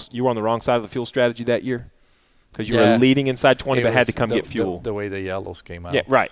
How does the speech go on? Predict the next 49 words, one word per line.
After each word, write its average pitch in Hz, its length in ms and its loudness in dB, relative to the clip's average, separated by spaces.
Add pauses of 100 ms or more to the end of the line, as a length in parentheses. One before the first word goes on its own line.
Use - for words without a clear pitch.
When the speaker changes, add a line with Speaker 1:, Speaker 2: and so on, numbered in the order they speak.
Speaker 1:
right. 110 300 4
Speaker 2:
It's 90 140 -14
just 123 160 -10
Speaker 1:
Nothing 160 260 8
you 151 60 0
Speaker 2:
racing. 156 120 0
Speaker 1:
could 147 100 6
have 123 100 2
done, 117 200 2
Speaker 2:
No. 107 180 0
Speaker 1:
though. - 40 -10 (200)
So 131 220 -2
now, 156 160 4
just 175 220 0
to 175 60 -6
be 180 100 4
clear, 113 460 8
oh 120 140 0
two, 160 360 2
oh 117 100 4
three, 131 380 0
oh 101 120 0
four, 110 540 -2 (300)
oh 98 140 -4
five, 123 420 2
oh 120 160 0
six, - 600 -4 (760)
these 123 240 0
are 113 100 6
all 123 220 8
potentially 127 480 -4
race-winning 107 440 -2
cars. - 360 -10 (180)
Speaker 2:
Yeah, 160 220 -4
well, 98 140 -16
we 98 160 -10
led 107 260 -4
every 104 240 -10
time. 104 420 -10
Speaker 1:
I 90 140 -6
know. 90 260 -6
I, 82 140 -10 (140)
I, 92 220 -12
it 95 280 -12
crushed - 300 -6
me 95 100 -8
the 92 100 -10
more. 95 300 -6
But 117 140 -2